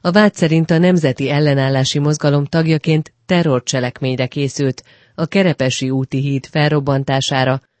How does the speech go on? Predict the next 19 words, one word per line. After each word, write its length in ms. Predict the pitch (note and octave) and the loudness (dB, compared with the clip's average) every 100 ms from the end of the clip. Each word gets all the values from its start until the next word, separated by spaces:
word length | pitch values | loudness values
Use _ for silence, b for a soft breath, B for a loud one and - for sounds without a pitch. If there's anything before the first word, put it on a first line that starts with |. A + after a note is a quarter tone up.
| _ | _
majd 200 | - D#3+ | -2 0
amerikai 520 | F#3 F#3+ C#3+ C3 B2+ B2+ | 2 2 2 0 -2 -2
segédlettel 800 | - C#3+ C#3 C3+ C#3 C3+ F3 F3+ | -2 -2 -2 -2 -4 -4 -4 -2
a 120 | E3+ | -4
kormány 460 | - C3+ B2+ B2+ B2+ | -2 -2 -2 -4 -2
megdöntésére. 1040 | C3+ C3 C3+ C3 C3 B2+ - C3 B2 A#2+ - _ _ _ | -4 -4 -4 -4 -4 -6 -4 -4 -4 -6 -10 _ _ _
A 100 | F3 | 0
váci 360 | G3+ A3 - C#3+ | 4 4 2 0
börtönben 560 | C3 C3 C#3+ C3+ C3 | 0 0 0 0 0
raboskodott 760 | C3+ C#3 C#3+ - - D3+ E3 - | 0 0 0 -2 -2 0 0 -4
ezerkilencszázötvenhat 1200 | D#3 C#3 B2+ C3+ C3 C3 C3+ B2+ D#3 D#3+ D#3+ E3 | -4 -2 -2 -2 -2 0 -2 0 -2 0 0 0
október 440 | - - C#3 C3 | -4 -4 -2 -2
huszonhetedikéig, 1120 | B2+ D3 - C3+ D3 C#3+ C#3 C3+ D3 C#3 C3 - b b | -2 -4 -2 0 0 -2 -2 -2 0 0 -2 -8 b b
amikor 380 | b D#3+ F3 F#3 | b 0 2 2
a 80 | F3+ | 0
forradalmi 640 | - G#3 F3+ C3 B2+ B2+ | 0 0 2 2 0 0
események 560 | C3+ C#3 C#3+ C#3 C3 B2+ | 0 0 0 0 0 -2
hatására 680 | C#3+ D3 C#3 - C#3 D#3 | -4 -2 -2 0 0 0
kiszabadult. 880 | E3+ - B2+ C3 B2+ B2+ B2 A2+ - | -2 -4 -4 -4 -4 -4 -4 -8 -10